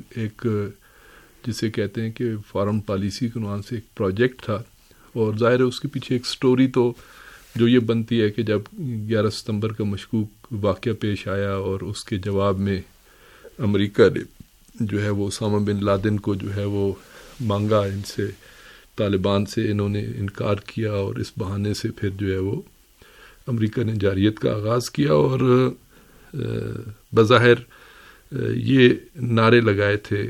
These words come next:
امریکہ نے، بلکہ اس کو اگر یوں کہیں کہ یہ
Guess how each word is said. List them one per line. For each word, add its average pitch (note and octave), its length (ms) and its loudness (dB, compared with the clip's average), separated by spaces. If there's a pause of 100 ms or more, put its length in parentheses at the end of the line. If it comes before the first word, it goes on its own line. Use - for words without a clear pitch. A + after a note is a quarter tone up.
(880)
امریکہ G#2 480 -2
نے، G#2 280 -4
بلکہ G2+ 280 -6
اس A2 160 -10
کو - 160 -6
اگر G#2 260 -6
یوں G#2 140 -4
کہیں G2+ 360 -8
کہ G#2+ 240 -6 (800)
یہ B2+ 380 8